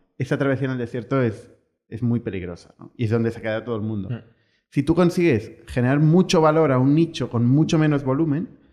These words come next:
Speaker 1: tienes más posibilidades de crecer, sobre todo si este nicho luego representa una nueva demanda de un mercado más grande, ¿no? Bueno, eh, yo, yo creo que, que, bueno, veremos, veremos si alguien consigue quitarle el puesto a Mercadona, pero parece difícil.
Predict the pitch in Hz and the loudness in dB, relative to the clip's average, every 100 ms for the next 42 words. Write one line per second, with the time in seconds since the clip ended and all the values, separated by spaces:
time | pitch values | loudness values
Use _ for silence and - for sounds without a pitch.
0 | _ _ 131 127 135 - 123 120 131 127 | _ _ 0 2 0 0 0 0 -4 -2
1 | 117 113 117 120 104 101 98 117 113 127 | 0 0 -2 -4 -6 -6 -6 -4 -2 -4
2 | 135 131 123 120 131 117 131 107 101 117 | -4 -2 -2 0 -2 -2 -4 -6 -2 -2
3 | 117 139 - - _ _ _ - 131 127 | 0 -4 -8 -20 _ _ _ 2 4 6
4 | 117 117 113 107 113 117 110 - 104 95 | 4 2 0 -2 -4 -4 -6 -6 -8 -8
5 | 90 82 87 107 - _ _ _ - - | -8 -10 -8 -10 -12 _ _ _ -20 -20
6 | _ - - - - - 117 - - - | _ -2 -2 -2 -12 -4 -2 -2 -4 -2
7 | 127 123 139 131 120 113 104 - 107 101 | 0 2 4 4 4 2 0 -2 -2 0
8 | 98 90 - 107 110 113 - - - 107 | -2 -6 -4 0 2 0 -4 -14 -12 -4
9 | 104 110 117 113 107 - - _ - 147 | 0 2 2 0 -4 -14 -20 _ 0 4
10 | 143 151 139 131 123 127 120 113 - _ | 6 6 4 2 0 -2 -2 -4 -10 _
11 | 131 117 113 107 113 - 110 107 107 120 | -6 -4 -4 -4 -8 -4 -4 -2 0 2
12 | 151 120 110 113 104 87 - | 2 0 -2 -4 -6 -10 -20